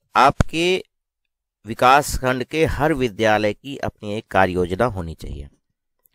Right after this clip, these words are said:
तो मैंने अपने विकास खंड सिरोली गौसपुर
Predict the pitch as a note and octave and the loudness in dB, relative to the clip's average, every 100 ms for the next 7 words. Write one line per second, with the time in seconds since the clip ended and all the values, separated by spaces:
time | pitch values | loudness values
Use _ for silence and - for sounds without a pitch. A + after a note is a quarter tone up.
0 | _ _ _ _ _ _ _ _ _ - | _ _ _ _ _ _ _ _ _ -14
1 | F#2+ G#2+ B2 D3+ F3 F3 - G#2+ - C#3+ | 0 2 4 4 4 0 -2 -4 -2 -4
2 | C#3+ D3 C#3+ - D3 C#3+ C3 G#2+ A2 G2 | 0 2 2 0 -8 -6 -4 -2 -2 2
3 | G#2+ A#2+ - C3+ | 2 2 -4 -14